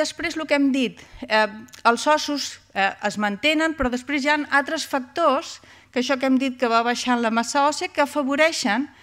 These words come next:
que podem perdre la densitat d'ossos més ràpidament, malalties, eh? O sigui, el que hem dit, eh, nutricions que estiguin desnutrides, el que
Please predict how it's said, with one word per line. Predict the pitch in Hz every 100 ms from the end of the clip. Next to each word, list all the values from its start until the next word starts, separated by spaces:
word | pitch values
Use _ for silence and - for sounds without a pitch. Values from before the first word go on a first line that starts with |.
| - _ -
que | 254
podem | 294 294 277 285
perdre | 294 247 208 220
la | 233
densitat | 240 - 254 254 247
d'ossos | 269 277 - 285 - - - _ 262
més | 302 302
ràpidament, | 277 254 240 202 190 180 160
malalties, | 170 208 226 214 214 262 180 165 - 165
eh? | 165 277
O |
sigui, | 262 240 285 - - _ _
el | 196
que | 240
hem | 226
dit, | 240 233 -
eh, | 185 175 190
nutricions | 196 180 202 - 247 254 240 226 -
que | 214
estiguin | - 226 208 214
desnutrides, | 202 202 208 185 254 226 175 196
el | 190
que | 196